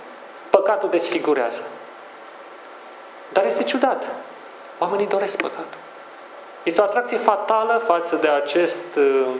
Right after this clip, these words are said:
germele al răului care ne macină, îl distruge. Așa cum oamenii alergă după băuturi alcoolice,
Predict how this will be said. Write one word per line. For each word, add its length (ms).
germele 500
al 220
răului 360
care 200
ne 120
macină, 380
îl 100
distruge. 500
Așa 200
cum 180
oamenii 280
alergă 560
după 280
băuturi 340
alcoolice, 640